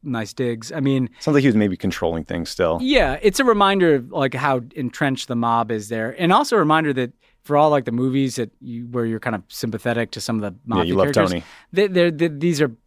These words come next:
Speaker 1: bad guys who do terrible things and destroy lives. So it's good to see them rolled up.
Speaker 2: Yeah. Uh, speaking of bad guys who do terrible things,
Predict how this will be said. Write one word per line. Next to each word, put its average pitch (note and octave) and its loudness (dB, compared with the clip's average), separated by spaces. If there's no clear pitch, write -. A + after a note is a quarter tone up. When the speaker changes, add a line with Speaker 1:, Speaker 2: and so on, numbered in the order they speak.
Speaker 1:
bad A#2+ 0
guys G2+ -6
who A2 -10
do G2 -10
terrible G#2 -4
things F#2+ -10
and F#2 -10
destroy G2+ -10
lives. G#2 -8
So G2 -8
it's - -16
good G#2 -8
to F#2 -12
see - -12
them F#2 -12
rolled D#2 -14
up. - -20
Speaker 2:
Yeah. F#2+ 0
Uh, G2 2
speaking G2 -2
of E2+ -4
bad E2+ 2
guys E2+ 0
who F2 -8
do E2 -8
terrible G2+ 2
things, F#2+ 0